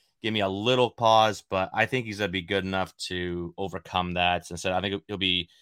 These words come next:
you know, maybe even push thirty percent K rate. I think he's got the stuff for that. Pretty high floor as well. Proximity too, so that always helps. So I'll go, uh, Kyle Harrison and Nick Lodolo. I think those are picks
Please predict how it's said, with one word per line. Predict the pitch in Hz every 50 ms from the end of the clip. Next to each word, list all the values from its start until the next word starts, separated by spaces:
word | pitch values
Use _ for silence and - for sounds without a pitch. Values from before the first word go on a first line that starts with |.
| _ _ _ _
you | 95 92
know, | 90 90 90 - _ - 92 - _ _ _ _ _ _ _ _ _ _ _ _
maybe | 101 120 131 135 131
even | 117 104 98 95
push | - 110 104 -
thirty | - 104 98 98 92
percent | 82 - - 95 92
K | - - 90 90
rate. | 85 90 90
I | 87
think | 92 95
he's | 90 87
got | 98 -
the | - -
stuff | - - 95 92 90 -
for | 92 92 90
that. | 82 92 92 92 92 - - _ _ _ _ _ _ _ _ _ _ _ _
Pretty | - 123 123 120
high | 110 107 104 104 101
floor | - - 101 98 98 98 98 95 92
as | 92 90 82 -
well. | 82 85 87 90 90 90 90 90 87 85 85 _ _ -
Proximity | 101 98 95 - - 98 95 95 90 90 90 87
too, | 85 - - 90 90 90 85
so | 82 - -
that | 92 92
always | 92 90 87 85
helps. | 98 98 92 87 - - - - _ _ - _ _ _
So | _ -
I'll | 101 104 101
go, | 101 104 101 101 98 98
uh, | 95 95 92 92 92 90 85
Kyle | - 120 131 147 151
Harrison | 147 143 139 135 - 143 135
and | - 104 98 98 98
Nick | 107 110 - -
Lodolo. | 92 95 85 80 98 95 98 98 98
I | 92 92
think | 104 107
those | 104 98 90
are | 92
picks | 87 - - 98 - - - - - -